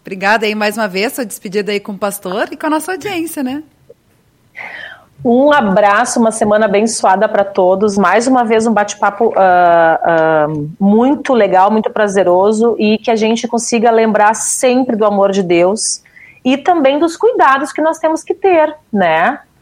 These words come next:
Speaker 2: Porque Deus nos dá sabedoria e nos dá capacidade pra que a gente faça a nossa parte, né?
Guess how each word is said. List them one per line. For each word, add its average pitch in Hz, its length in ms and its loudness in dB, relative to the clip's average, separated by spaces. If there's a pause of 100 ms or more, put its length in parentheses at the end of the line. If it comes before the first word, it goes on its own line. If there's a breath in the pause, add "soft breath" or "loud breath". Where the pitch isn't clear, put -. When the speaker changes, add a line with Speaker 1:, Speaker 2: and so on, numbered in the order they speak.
(120)
Speaker 2:
Porque 208 240 -4
Deus 202 320 2
nos 240 160 2
dá 202 220 2
sabedoria 220 800 2
e 262 40 2
nos 226 200 2
dá 196 160 2
capacidade 220 720 0
pra 240 180 -4
que 240 100 -4
a 233 40 2
gente 214 260 -2
faça 233 460 0
a 220 240 2
nossa 269 380 -2
parte, 190 560 0
né? 170 340 -2